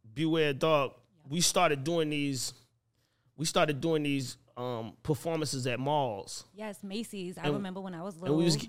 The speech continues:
Speaker 1: yeah, we got
Speaker 2: Macy's.
Speaker 1: shut down. Kids was running crazy, pandemonium. They were shutting the malls
Speaker 2: <laughs>
Speaker 1: down. Two thousand, three thousand kids coming to the mall. I start seeing this, and I'm saying, "Listen,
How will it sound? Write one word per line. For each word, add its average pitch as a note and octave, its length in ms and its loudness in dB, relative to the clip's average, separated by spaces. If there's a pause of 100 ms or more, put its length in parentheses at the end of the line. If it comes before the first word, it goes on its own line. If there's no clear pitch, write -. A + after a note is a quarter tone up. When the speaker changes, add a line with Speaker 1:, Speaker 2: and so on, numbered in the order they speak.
Speaker 1:
yeah, E3+ 180 6
we D3 140 4
got D3+ 100 6
Speaker 2:
Macy's. - 160 6
Speaker 1:
shut F3 260 8
down. D3+ 420 0 (260)
Kids E3 320 0
was C3+ 120 -6
running D#3 400 0
crazy, D3+ 600 -2 (360)
pandemonium. E3+ 680 2
They C3 80 -4
were C3 80 -6
shutting F#3 380 4
the - 80 2
malls D#3+ 240 4
Speaker 2:
<laughs> D3+ 160 -2
Speaker 1:
down. D3 320 -2 (560)
Two G#3+ 200 0
thousand, D#3+ 420 2
three F#3 200 -4
thousand D#3 320 2
kids D#3+ 260 2
coming D#3 300 2
to E3 120 0
the C#3+ 60 2
mall. C3+ 460 -2 (640)
I D#3+ 160 6
start G3+ 320 6
seeing A3 360 4
this, G3 200 2
and D#3+ 120 0
I'm D#3 120 2
saying, E3 280 2
"Listen, A#2+ 360 2